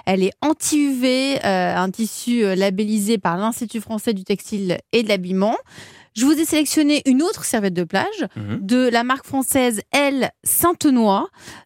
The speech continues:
Speaker 1: Euh, et pourquoi pas un short de bain, euh, par nos amis du slip français ou un maillot de bain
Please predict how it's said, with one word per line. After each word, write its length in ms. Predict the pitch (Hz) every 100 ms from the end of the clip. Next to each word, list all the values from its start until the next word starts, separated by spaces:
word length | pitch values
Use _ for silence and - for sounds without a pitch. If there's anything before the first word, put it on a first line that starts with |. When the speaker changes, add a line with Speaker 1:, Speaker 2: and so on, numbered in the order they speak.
| _
Speaker 1:
Euh, 460 | 226 214 208 208 208 -
et 80 | 285
pourquoi 300 | 392 - 381
pas 160 | 370
un 20 |
short 320 | 311 - 277 220
de 140 | 247
bain, 340 | 208 240 240
euh, 400 | 208 180 180 175 160
par 160 | 185 202
nos 160 | 196
amis 160 | 202 208
du 140 | 185
slip 200 | - 208
français 540 | - 135 196 - 240 392
ou 100 | 311
un 80 | 233
maillot 240 | 233 247 233
de 80 |
bain 200 | 196 220